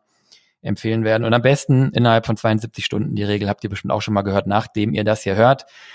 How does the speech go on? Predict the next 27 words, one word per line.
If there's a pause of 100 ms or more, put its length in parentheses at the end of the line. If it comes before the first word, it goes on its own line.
(640)
Aktiv
werden,
nicht
hören
und
sagen,
„Jawohl,
müsste
ich
mal“,
und
dann
im
Dezember
zurückblicken.
Macht
es
direkt,
macht
es
gleich.
Wenn
wir
euch
dabei
helfen
können,